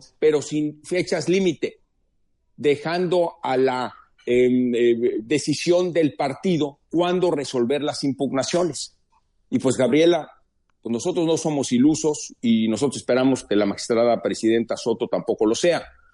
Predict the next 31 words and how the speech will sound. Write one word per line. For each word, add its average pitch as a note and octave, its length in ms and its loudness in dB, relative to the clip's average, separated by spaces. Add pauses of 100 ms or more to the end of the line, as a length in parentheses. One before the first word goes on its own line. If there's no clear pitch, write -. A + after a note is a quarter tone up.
(220)
Pero B2+ 180 2
la B2 120 2
verdad C#3+ 340 0
es D3+ 160 -4
que C#3 460 2
la B2 240 -4
Comisión D3+ 720 0
de A#2+ 80 -4
Justicia C3 520 -2
Partidaria C3 840 0
del C3 240 -2
pri D#3 340 2 (460)
aplica D#3 420 0
el D3+ 160 2
tortuguismo C#3 960 0
burocrático B2 920 -2
y C3 120 2
no D3 180 4
resuelve D#3+ 400 0
impugnaciones B2+ 760 -4
en G2 100 -8
contra C3 300 -2
de A#2+ 80 0
Alejandro A#2 400 -2
Moreno, C#3 380 0 (540)
pero B2+ 240 2
por C#3+ 140 2
otro E3 260 0
lado, D#3 500 0
el D3 180 -2
pri F3+ 340 -2